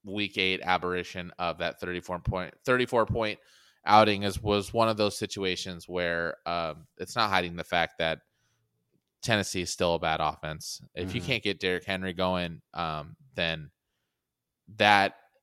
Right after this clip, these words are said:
Speaker 1: y-, you're telling me that this is gonna be a turning to a pass team, even with Will Levis. Uh, you mentioned he had a good drive to start,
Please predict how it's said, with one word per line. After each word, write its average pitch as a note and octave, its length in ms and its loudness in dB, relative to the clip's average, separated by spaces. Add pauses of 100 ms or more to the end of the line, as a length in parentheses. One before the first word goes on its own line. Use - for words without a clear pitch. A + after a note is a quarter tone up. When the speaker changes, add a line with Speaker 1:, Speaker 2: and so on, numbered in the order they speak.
(280)
Speaker 1:
y-, F#2 200 -14
you're C3 140 2
telling C#3 300 6
me C3 80 0
that A#2+ 100 2
this A2+ 140 0
is A2+ 60 -10
gonna G#2+ 100 -8
be G#2 80 2
a G2 60 0
turning G2+ 380 -6
to G2+ 80 -2
a F#2+ 40 -2
pass F#2+ 300 2
team, F#2+ 420 -4
even G2 160 -4
with F#2+ 200 -2
Will F#2 200 0
Levis. F2 480 0
Uh, D#2+ 280 0 (680)
you G2+ 140 -8
mentioned F2+ 300 -2
he F#2+ 60 -2
had G#2+ 120 4
a G#2 40 0
good G2+ 160 -2
drive F2+ 280 4
to E2 80 -10
start, F#2 480 2